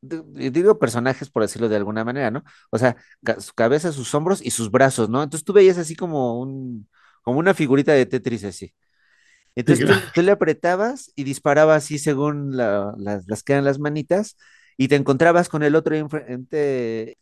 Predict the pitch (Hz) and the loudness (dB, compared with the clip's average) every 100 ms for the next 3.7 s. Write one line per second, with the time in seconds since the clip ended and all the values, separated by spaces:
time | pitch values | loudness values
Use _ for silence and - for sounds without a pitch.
0 | _ 135 139 139 123 139 - 151 143 151 | _ 4 4 0 -2 -4 -4 -8 -4 -4
1 | - 147 151 147 147 156 160 147 220 - | -4 -8 -6 -6 -8 -10 -10 -6 -8 -8
2 | _ _ _ _ _ - 123 117 123 131 | _ _ _ _ _ -2 2 2 2 -4
3 | 123 - 147 151 147 117 | -8 -4 -4 -2 -2 -4